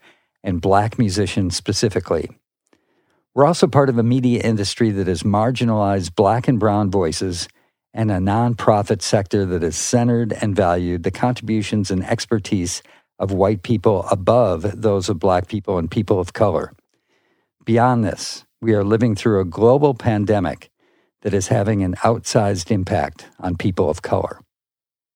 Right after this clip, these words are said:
K X P has not been exempt from these patterns of injustice, and in fact, we have benefited from our position of privilege.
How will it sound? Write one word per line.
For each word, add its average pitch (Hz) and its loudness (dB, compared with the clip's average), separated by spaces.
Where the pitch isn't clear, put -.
K 170 2
X 143 -2
P 139 2
has 113 0
not 127 0
been 117 2
exempt 98 0
from 101 0
these 92 -4
patterns 104 0
of 98 -2
injustice, 98 -2
and 95 0
in 95 -2
fact, 104 0
we 107 2
have 87 -2
benefited 104 0
from 101 -2
our 90 0
position 92 -2
of 85 -4
privilege. 92 0